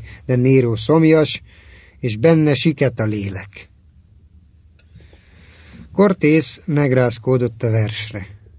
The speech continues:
Neki támaszkodott háttal a melvédnek, és Duero felé fordult. Isten megmondhatója, hányszor, milyen aláztatásaimnak árán kértem és könyörögtem a város számára a békét.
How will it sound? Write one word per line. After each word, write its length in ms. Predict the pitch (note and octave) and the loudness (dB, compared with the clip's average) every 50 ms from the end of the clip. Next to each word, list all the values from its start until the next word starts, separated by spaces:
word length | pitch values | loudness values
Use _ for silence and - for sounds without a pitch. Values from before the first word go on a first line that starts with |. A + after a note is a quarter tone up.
| _ | _
Neki 300 | - C3+ C3+ B2+ - C#3+ | -2 0 0 0 0 -2
támaszkodott 800 | B2 - C3+ B2+ B2+ B2+ C3 B2+ - - - C#3 B2+ C#3 C#3 C#3 | -4 0 0 0 2 2 0 -2 -2 -2 -4 -2 0 0 -2 -2
háttal 500 | - - C3+ B2 A#2 A2+ A2 - B2+ A#2 | -4 -2 -2 -2 -2 -6 -8 -6 -4 -4
a 60 | A2 A2+ | -2 0
melvédnek, 600 | A#2+ B2+ C3+ C3+ B2+ C3+ C3+ B2 C3+ C3+ B2+ - | 0 0 0 2 2 2 0 0 -2 -4 -2 -2
és 120 | C3 B2 | -2 0
Duero 380 | A#2+ B2+ C3+ B2 A#2 A2 A2+ G#2+ | 0 0 0 2 0 0 -2 -4
felé 280 | A2 A#2+ A2+ A2 A2 | -4 -4 -2 -2 -2
fordult. 600 | G#2+ - A#2+ A2+ G#2 G2+ G#2 A2 A2 A2 - - - - _ _ _ - - - _ - - - - - - - - - - - - - - - - - - - - _ _ - - - _ | -4 -4 -4 -4 -4 -4 -6 -8 -8 -10 -14 -20 -20 -20 _ _ _ -20 -20 -20 _ -20 -20 -20 -20 -20 -20 -20 -20 -20 -20 -20 -20 -20 -20 -20 -20 -20 -20 -20 -20 _ _ -20 -20 -20 _
Isten 420 | - A#3 G3 - - - F3+ F3 | -4 -4 -2 -2 0 0 2 2
megmondhatója, 1000 | E3+ E3+ F#3 F3 C#3+ C#3+ D3 D3+ C3 C#3 D3 C#3 C#3 C#3 C3 B2+ C3 B2+ B2+ B2 A#2+ A2 - - - | 4 2 2 0 0 -2 -4 -4 -2 -2 -2 -4 -2 -2 -2 0 2 0 0 -2 -4 -10 -16 -20 -20
hányszor, 720 | - - D#3+ F3+ G#3 G#3+ G3+ F3 - - - - E3 D#3 C#3+ | -6 -2 -2 0 0 0 0 0 -2 -2 0 2 2 2 2
milyen 340 | C3+ D#3 G3+ G#3+ G#3 F3+ E3+ - | 2 0 2 2 2 0 -2 -2
aláztatásaimnak 1300 | - F#3 F3+ F3+ D#3+ D3 C3 - - - C#3 C3+ - C#3 C3+ B2 - - C#3 C3+ C3+ C3 C3 B2+ A#2+ A#2+ - | 0 2 2 2 2 2 -2 -2 0 -2 -2 0 2 0 2 0 2 2 2 2 4 2 0 0 -2 -4 -4
árán 520 | - E3+ E3+ E3 D3+ C#3 C#3 C3 B2 A2+ G#2+ | 0 0 2 2 2 2 2 0 0 -4 -2
kértem 480 | - F3+ F3+ E3+ C3+ - - D3 C3 | 2 4 4 4 2 2 0 0 2
és 180 | C3 B2 A2 - | 2 0 -2 0
könyörögtem 580 | - E3+ E3 D#3 D3+ D3 C3+ - - C#3+ C3 | 0 2 4 4 4 2 2 0 0 0 0
a 60 | B2+ B2 | 2 2
város 360 | C3+ C#3+ C#3+ C3+ C3 A2+ - | 2 4 4 4 2 0 -2
számára 520 | - - C#3+ C3+ B2+ B2 B2 A#2+ A2+ A#2 | 0 0 2 2 2 2 0 2 2 0
a 60 | A2 | 0
békét. 760 | G#2+ A2 C3 C3+ C3 A#2 A2+ - - A#2 G2+ F#2+ - - - | 2 2 4 4 4 2 0 -4 -4 -4 -4 -4 -8 -12 -20